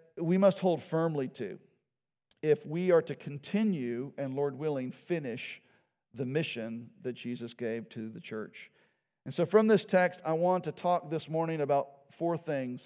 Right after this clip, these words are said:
First, I want to talk about the grounding of the gospel. Secondly, the delivery of the gospel. Third, I want to talk about the response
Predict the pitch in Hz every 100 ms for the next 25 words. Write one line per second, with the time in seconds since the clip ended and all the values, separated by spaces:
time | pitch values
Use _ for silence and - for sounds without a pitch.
0 | - 170 165 151 147 139 151 131 139 135
1 | 110 143 160 175 156 135 127 127 120 -
2 | - 120 135 _ _ _ _ _ _ _
3 | - 180 170 170 151 147 139 139 127 139
4 | 135 180 175 156 127 127 131 120 120 120
5 | - 117 120 120 _ _ _ _ _ _
6 | - 170 185 180 160 156 147 160 156 143
7 | 143 139 139 143 143 139 160 156 147